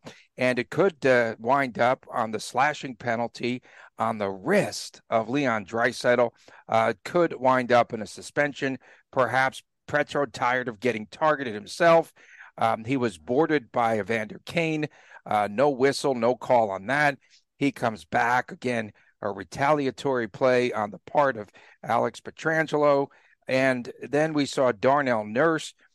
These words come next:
and V G K's Nick Hague in a great fight. I thought it was super. That was a lot of fun.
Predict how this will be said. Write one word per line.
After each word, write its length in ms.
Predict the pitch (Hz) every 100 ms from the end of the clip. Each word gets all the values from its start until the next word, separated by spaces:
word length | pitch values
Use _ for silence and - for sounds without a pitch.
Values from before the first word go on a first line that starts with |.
| _ _
and 260 | 127 120 110
V 100 | 135
G 160 | 123 120
K's 440 | 135 131 123 - 131
Nick 280 | 139 - -
Hague 380 | 156 151 151 - -
in 160 | 123
a 240 | 107 101 92 _
great 360 | 127 190 165
fight. 420 | - - 98 101 -
I 140 | 156 156
thought 220 | 131 113
it 80 | -
was 240 | 95 - - - -
super. 400 | - 160 175 -
That 180 | - 160
was 120 | 165
a 60 | 143
lot 240 | 127 113
of 80 | 98
fun. 340 | - 151 117